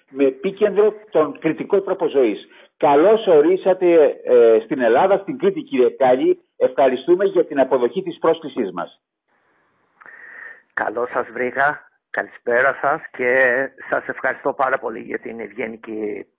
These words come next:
Speaker 2: ε, πρόσκληση και για την ευκαιρία να μιλήσω με τους ακροατές σας.
Speaker 1: Να είστε καλά, ευχαριστούμε και πάλι. Να ξεκινήσουμε λοιπόν τη συνέντευξη. Θέλω καταρχήν να μας ενημερώσετε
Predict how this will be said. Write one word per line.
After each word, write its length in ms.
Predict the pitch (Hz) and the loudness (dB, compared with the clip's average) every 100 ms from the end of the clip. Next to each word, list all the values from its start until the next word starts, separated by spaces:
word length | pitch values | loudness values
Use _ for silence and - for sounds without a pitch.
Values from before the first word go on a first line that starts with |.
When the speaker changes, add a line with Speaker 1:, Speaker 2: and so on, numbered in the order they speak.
| _ - - - | _ -20 -20 -16
Speaker 2:
ε, 140 | - | -16
πρόσκληση 720 | - 127 131 151 135 - 151 | -8 -6 -6 -12 -12 -10 -10
και 140 | - | -10
για 180 | 143 139 | -6 -4
την 140 | 147 143 | -4 -8
ευκαιρία 500 | 131 131 127 147 143 | -6 -2 0 0 -2
να 120 | 123 | -6
μιλήσω 420 | 123 123 135 135 | -10 -10 -12 -12
με 140 | 131 | -12
τους 180 | 123 - | -14 -14
ακροατές 500 | 117 - 117 - 104 - | -18 -10 -10 -8 -14 -14
σας. 140 | 104 - _ _ _ _ _ _ _ - - _ _ | -18 -18 _ _ _ _ _ _ _ -20 -20 _ _
Speaker 1:
Να 80 | 113 | -2
είστε 180 | 131 | -2
καλά, 200 | 151 139 | 0 4
ευχαριστούμε 460 | 143 143 120 156 135 | 4 2 -2 -2 0
και 120 | 120 | -2
πάλι. 420 | 120 127 139 175 - - | 2 0 2 -4 -8 -8
Να 100 | 165 | -2
ξεκινήσουμε 560 | 160 160 175 233 202 202 | -2 -4 -4 -2 0 -2
λοιπόν 300 | 165 180 160 | -2 -4 -4
τη 80 | - | -6
συνέντευξη. 720 | - 123 120 117 113 - 151 | -6 -2 -2 0 -2 0 -2
Θέλω 380 | 156 220 233 - | 2 2 2 0
καταρχήν 440 | 175 170 139 220 208 | -4 -4 -4 -6 0
να 220 | 196 190 | 0 2
μας 200 | 180 175 | -2 -2
ενημερώσετε 920 | 135 120 117 120 113 117 160 196 | -2 2 2 2 0 -2 -2 -2